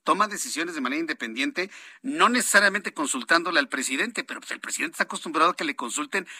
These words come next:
hasta qué papel de baño se tiene que comprar en las oficinas gubernamentales. Ángel y yo conocimos a un hombre igual, ¿verdad? Que decidía hasta el papel de baño que tenía que comprar. ¿Te acuerdas de aquel señor?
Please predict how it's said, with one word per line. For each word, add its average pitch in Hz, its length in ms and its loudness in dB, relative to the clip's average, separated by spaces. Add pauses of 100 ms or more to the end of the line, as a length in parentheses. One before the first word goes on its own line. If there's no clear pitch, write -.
(120)
hasta 131 260 -2
qué 160 240 4
papel 165 500 6
de 190 140 6
baño 147 340 4
se 160 120 -2
tiene 131 220 -4
que 180 140 -6
comprar 131 260 0
en 160 60 0
las 165 140 -2
oficinas 131 360 -8
gubernamentales. 190 920 2 (1200)
Ángel 220 280 2
y 196 40 0
yo 208 120 2
conocimos 185 440 -2
a 180 60 -2
un 185 120 -2
hombre 175 200 0
igual, 160 220 0
¿verdad? 147 300 -2 (120)
Que 131 160 -12 (260)
decidía 151 600 0
hasta 143 180 -2
el 117 80 -6
papel 156 300 -4
de 147 80 -2
baño 147 260 0
que - 80 -18
tenía 127 240 -6
que 131 60 -20
comprar. 131 280 -6
¿Te - 80 -2
acuerdas 196 340 4
de 160 60 2
aquel 165 200 -6
señor? 147 300 -8